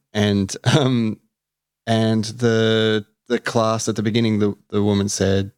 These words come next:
the tr-, the trainer, she said, um, "Have you,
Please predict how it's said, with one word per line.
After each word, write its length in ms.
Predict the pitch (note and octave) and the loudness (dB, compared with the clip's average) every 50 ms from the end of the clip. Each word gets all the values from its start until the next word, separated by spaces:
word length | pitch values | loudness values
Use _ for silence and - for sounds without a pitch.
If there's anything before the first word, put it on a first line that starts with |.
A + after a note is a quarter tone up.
| - - _ _ _ _ | -20 -20 _ _ _ _
the 100 | G2+ F#2+ | -8 -6
tr-, 120 | - - - | -4 -4 -4
the 140 | F2+ G#2 G2+ | -2 -2 -2
trainer, 260 | - G2 F#2 F#2 F#2+ | -2 -2 -2 -2 -2
she 120 | - G2+ | -4 -4
said, 380 | G2 - G2+ G2 G2 F#2+ F#2+ - | -4 -2 -2 -2 -2 -2 -4 -4
um, 340 | F#2+ F#2 G2 G2 G2 F#2+ - _ _ _ - - - - _ _ _ _ _ _ | -4 -2 -2 -2 -4 -6 -8 _ _ _ -20 -20 -20 -20 _ _ _ _ _ _
"Have 160 | A2+ G#2+ G#2 | -2 0 2
you, 480 | A#2 A#2 A2+ A2+ G#2+ G#2+ G#2+ G#2+ - | 2 2 2 2 0 0 -2 -4 -6